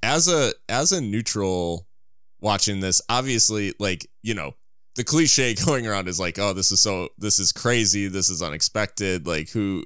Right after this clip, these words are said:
who could foresee something like this?" Um, as you watch a game like this unfold as a neutral, like, what, what do you feel?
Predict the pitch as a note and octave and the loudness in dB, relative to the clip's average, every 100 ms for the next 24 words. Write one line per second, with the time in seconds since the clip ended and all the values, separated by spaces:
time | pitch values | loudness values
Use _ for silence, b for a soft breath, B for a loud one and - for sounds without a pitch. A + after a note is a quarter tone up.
0 | - G#2+ F2 G2 D#2+ F2+ - F#2 - A2+ | -4 -4 -2 -6 -4 0 0 2 0 0
1 | C3 C#3 C#3 - D3+ - - - - - | -4 -4 -4 0 2 2 0 -14 -16 -18
2 | - G#2+ G#2+ G2 F2 D#2 - - - - | -6 0 2 2 0 -6 -14 -18 -20 -20
3 | - - - - - C#3 F#3+ A3 G3 D3+ | -20 -20 -20 -20 -6 0 2 2 0 0
4 | A#2 B2 A#2+ G#2+ G#2 G2+ F#2+ G2+ G2 F#2 | 0 2 0 0 0 0 -2 2 0 0
5 | E2+ F2+ F2+ F2 F2 E2+ E2+ - E2+ D#2+ | -4 -4 -4 -2 -2 -4 -6 -4 -4 -6
6 | F2+ A2 B2+ - G2+ A#2 C#3 - - - | -2 0 0 -2 -2 0 0 -4 -20 -20
7 | - - - F#2 G#2 G2+ F#2 - - F#2 | -20 -20 -12 -2 0 0 0 0 0 0
8 | D#2+ A1+ - | 0 -4 -10